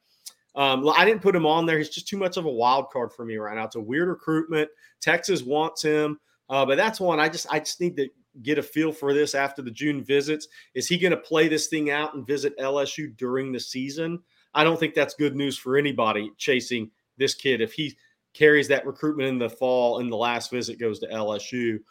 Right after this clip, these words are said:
Uh, so we'll just have to see. But I, I will say this. This is the one thing that I give Texas a chance on. And I know him,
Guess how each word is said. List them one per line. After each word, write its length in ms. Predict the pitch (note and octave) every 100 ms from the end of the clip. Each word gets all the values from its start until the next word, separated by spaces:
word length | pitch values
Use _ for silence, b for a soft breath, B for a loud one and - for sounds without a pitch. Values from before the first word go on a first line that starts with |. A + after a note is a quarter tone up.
| b b
Uh, 120 | B2+
so 140 | B2+ D3
we'll 80 | E3+
just 200 | F3+ F3
have 200 | D#3 D3+
to 60 |
see. 260 | - D3+ C#3+
But 140 | C#3
I, 180 | C#3+ C#3+ E3
I 100 | D3+
will 180 | E3+
say 220 | F3 E3+ D#3+
this. 340 | E3+ G#2+ - _ _ _ _ _
This 80 | D#3
is 60 | -
the 80 | G3+
one 200 | G3+ F#3
thing 200 | F#3 F3
that 100 | D3+
I 80 |
give 320 | C#3 C#3+ D3+ -
Texas 400 | D3+ C#3+ D3 C3
a 80 |
chance 460 | B2+ - C#3+ C#3+ -
on. 260 | A2+ G2 F#2+ b b
And 100 | C#3+
I 100 | E3+
know 240 | E3 E3+
him, 300 | D#3 D#3 E3